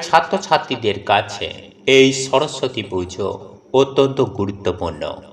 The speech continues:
কারণ যারা পড়াশোনার সাথে যুক্ত, তারা কিন্তু অত্যন্ত মনে ভক্তি রেখে সরস্বতী পুজো করতে পছন্দ করেন। তার কারণ মায়ের আশীর্বাদ ও কৃপা আমাদের প্রত্যেকেরই কিন্তু প্রয়োজন।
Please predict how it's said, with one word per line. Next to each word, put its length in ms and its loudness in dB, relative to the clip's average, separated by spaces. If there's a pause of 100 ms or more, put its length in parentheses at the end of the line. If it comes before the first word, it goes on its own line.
কারণ 260 8 (160)
যারা 260 8
পড়াশোনার 600 4
সাথে 200 0 (120)
যুক্ত, 280 -4 (480)
তারা 180 8
কিন্তু 340 0 (120)
অত্যন্ত 440 0
মনে 280 2
ভক্তি 460 -4
রেখে 360 -2 (600)
সরস্বতী 540 4
পুজো 320 -2
করতে 300 0 (100)
পছন্দ 460 -4
করেন। 380 -6 (260)
তার 300 -2
কারণ 340 0 (140)
মায়ের 380 6 (100)
আশীর্বাদ 680 6 (120)
ও 100 -2
কৃপা 420 -2 (480)
আমাদের 380 6 (120)
প্রত্যেকেরই 580 0
কিন্তু 300 -4
প্রয়োজন। 560 -4